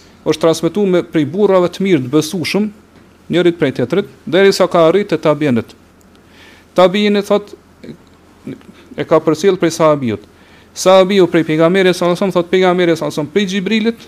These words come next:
edhe Xhibrili e ka përcjell prej Allahut. "Fa ma min shay'in yaqifu duna Allah", duna Allah subhanahu wa taala. Prandaj, thot, nuk ka asnjë gjë që bëhet si pengesë mes njerëzve dhe së Allahut, pra, sa i përket shpalljes sunetit.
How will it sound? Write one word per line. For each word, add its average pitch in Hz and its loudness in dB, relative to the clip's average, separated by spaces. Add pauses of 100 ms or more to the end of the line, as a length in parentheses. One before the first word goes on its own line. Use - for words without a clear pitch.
(120)
edhe 165 0
Xhibrili 160 -4
e - -14
ka 143 -8
përcjell 165 -4
prej 127 -2
Allahut. 101 -12 (1700)
"Fa 127 0
ma 202 4
min 190 2
shay'in 170 2
yaqifu 165 -2
duna 160 -2
Allah", 135 0 (760)
duna 156 -4
Allah 151 -2
subhanahu 127 -10
wa - -14
taala. 117 -8
Prandaj, 165 0
thot, 175 -2
nuk 151 -6
ka 185 2
asnjë 165 -4
gjë 175 -4
që 175 -4 (880)
bëhet 165 2
si 147 -8
pengesë 143 -4 (280)
mes 131 -4
njerëzve 139 -4
dhe 131 -6
së 131 -4
Allahut, 127 0
pra, 127 -4
sa - -6
i 123 -4
përket 131 -4
shpalljes 135 -6
sunetit. 107 -12